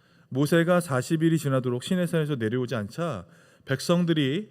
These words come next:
아론으로 하여금 모세를 대신해 자신들을 인도할 금송아지 우상을 만들게 한 그런 사건입니다.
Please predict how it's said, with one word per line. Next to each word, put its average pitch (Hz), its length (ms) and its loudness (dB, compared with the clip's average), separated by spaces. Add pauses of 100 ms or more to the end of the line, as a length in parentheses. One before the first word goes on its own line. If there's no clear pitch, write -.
(100)
아론으로 180 540 4
하여금 156 460 0
모세를 139 420 4
대신해 120 540 -4 (280)
자신들을 175 640 2
인도할 139 420 0
금송아지 139 600 -2
우상을 123 460 -6 (300)
만들게 127 460 -2
한 120 320 -4 (320)
그런 180 160 0
사건입니다. 101 680 -6